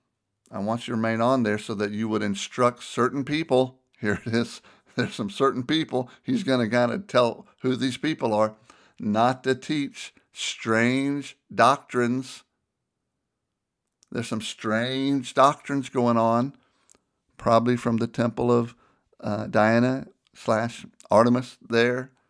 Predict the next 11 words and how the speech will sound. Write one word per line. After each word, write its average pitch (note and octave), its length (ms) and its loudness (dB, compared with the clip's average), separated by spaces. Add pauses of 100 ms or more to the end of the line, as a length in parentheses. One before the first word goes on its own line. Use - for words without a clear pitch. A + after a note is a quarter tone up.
(640)
Uh, - 380 -10 (800)
you A2+ 80 -10
know, G2 240 -14
the G#2 340 -6 (240)
disciples B2 840 -2 (120)
were - 340 -12 (440)
turning B2+ 380 -2
the A2 120 0
world A#2+ 460 2
upside B2 480 2
down B2+ 500 0